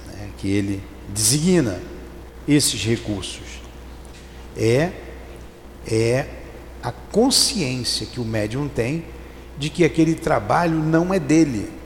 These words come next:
Então ele não aufere lucros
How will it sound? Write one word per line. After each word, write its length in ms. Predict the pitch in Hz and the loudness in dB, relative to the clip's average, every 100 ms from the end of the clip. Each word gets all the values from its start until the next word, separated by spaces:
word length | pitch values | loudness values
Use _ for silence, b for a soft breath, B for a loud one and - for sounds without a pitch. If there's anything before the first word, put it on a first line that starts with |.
| - - - | -14 -12 -4
Então 400 | 156 127 156 180 | -2 2 4 6
ele 160 | 185 175 | 6 4
não 260 | 175 180 | 4 2
aufere 680 | 196 160 - 156 180 196 196 | 0 0 0 4 6 4 2
lucros 840 | 185 190 240 220 151 110 98 - | 2 4 6 4 0 -4 -6 -10